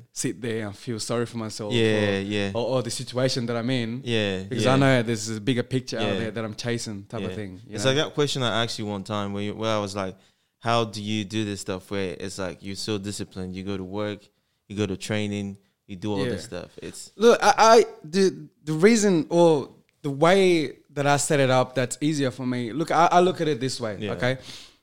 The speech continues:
Speaker 1: When I go to work, uh, that's a different life. I, I, I'm in a different life right there.
Speaker 2: Yeah.
Speaker 1: You know what I mean? And after work,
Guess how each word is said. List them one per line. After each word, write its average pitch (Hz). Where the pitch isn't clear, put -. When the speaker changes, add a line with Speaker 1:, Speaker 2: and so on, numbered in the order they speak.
Speaker 1:
When 156
I 170
go 175
to 156
work, 135
uh, 127
that's 165
a -
different 135
life. 110
I, 120
I, -
I'm 147
in 143
a 127
different 120
life 117
right 123
there. 110
Speaker 2:
Yeah. 92
Speaker 1:
You 135
know 127
what 120
I -
mean? 131
And 123
after 156
work, 120